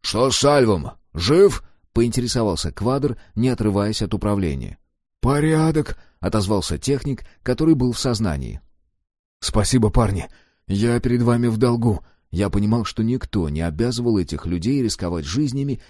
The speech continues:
и навеки становиться врагами корпорации «Юникорн»,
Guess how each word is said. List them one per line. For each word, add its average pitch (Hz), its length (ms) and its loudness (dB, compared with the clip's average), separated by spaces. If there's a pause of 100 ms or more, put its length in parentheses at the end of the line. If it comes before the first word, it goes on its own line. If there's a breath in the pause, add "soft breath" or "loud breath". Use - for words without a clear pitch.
и 123 140 0
навеки 117 420 0
становиться 82 540 -4
врагами 85 460 -4
корпорации 78 600 -6
«Юникорн», 76 680 -8